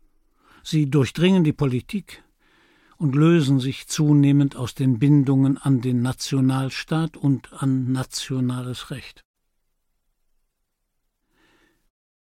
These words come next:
Was schon am Beispiel anderer Branchen dargelegt wurde, ist auch für die vergleichsweise junge Digitalwirtschaft zu konstatieren. Eine Handvoll Konzerne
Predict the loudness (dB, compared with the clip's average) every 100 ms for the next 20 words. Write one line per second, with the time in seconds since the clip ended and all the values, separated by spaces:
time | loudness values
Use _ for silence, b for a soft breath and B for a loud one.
0 | -4 -2 -2 -4 -2 0 2 0 -4 0
1 | 2 2 -2 -2 -4 -2 -2 -2 -4 -4
2 | -4 0 0 0 -2 -4 -4 -4 -4 -6
3 | -6 -6 -6 -10 -12 -12 -4 -4 -4 -8
4 | 0 0 2 -2 -2 -2 0 0 0 -2
5 | -4 -2 -2 -2 -2 2 4 6 4 0
6 | -6 -6 -4 -4 -2 -4 -8 -12 -10 -10
7 | -12 -14 -14 -8 -8 -8 -10 -14 -10 -10
8 | -10 -14 _ _ _ _ _ _ _ _
9 | _ _ _ _ B B B B 2 4
10 | 6 4 2 0 0 0 -2 -4 -2 -2
11 | 0 2 0